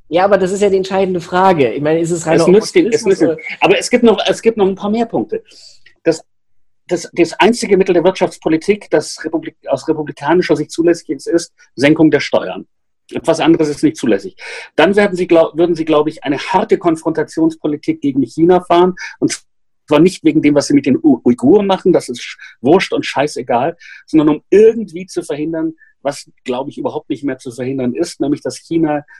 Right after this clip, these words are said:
Speaker 2: zur führenden Wirtschaftsmacht aufsteigt.
Speaker 1: Das
Speaker 2: Ähm,
Speaker 1: wird
Speaker 2: ich
Speaker 1: jetzt
Speaker 2: glaube, ein
Speaker 1: wirklich
Speaker 2: weiterer
Speaker 1: abgefahren sein,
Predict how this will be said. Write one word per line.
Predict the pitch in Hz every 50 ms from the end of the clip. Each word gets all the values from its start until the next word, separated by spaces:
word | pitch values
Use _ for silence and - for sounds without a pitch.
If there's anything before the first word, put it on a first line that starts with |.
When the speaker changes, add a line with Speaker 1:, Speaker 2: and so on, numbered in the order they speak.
| - _ _
Speaker 2:
zur | - - 143
führenden | - - - 160 156 151 147 131 123
Wirtschaftsmacht | 147 151 - - 127 110 - - - 117 104 92 - - -
aufsteigt. | 82 - - - - - 82 - - _ _ _ _ _ _ _ _ _ _ _ _ _ _ -
Speaker 1:
Das | 139 139 139 143 147
Speaker 2:
Ähm, | 143 - _
Speaker 1:
wird | 131 113 -
Speaker 2:
ich | 151 -
Speaker 1:
jetzt | 127
Speaker 2:
glaube, | 151 160 185 196 185 -
ein | - 165 160
Speaker 1:
wirklich | 165
Speaker 2:
weiterer | 190 214 220 -
Speaker 1:
abgefahren | - - - - - 104 -
sein, | - -